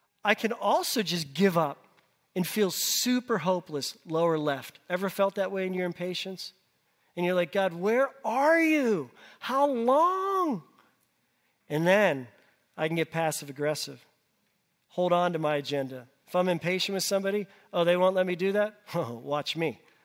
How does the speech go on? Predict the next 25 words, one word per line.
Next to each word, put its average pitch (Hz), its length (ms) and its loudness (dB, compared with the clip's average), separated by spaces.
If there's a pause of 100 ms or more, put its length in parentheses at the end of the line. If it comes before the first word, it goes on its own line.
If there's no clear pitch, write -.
(120)
I'll 151 120 -4
get 180 180 -2
that 117 200 -12
done." 104 240 -12 (1160)
And 139 100 -2
I 143 80 2
go 143 160 0
do 139 220 -2
it. 127 120 -8 (320)
Or 240 220 6
you 190 140 0
do 180 180 -2
that 175 140 4
with 165 220 -6
God. 214 320 -2 (240)
You 175 180 -4
go 196 280 2
ahead 196 320 0
of 202 120 -2
God 190 320 -2
when 175 180 -2
you're 175 120 0
not 165 260 -4
supposed - 520 -6
to. 123 140 -12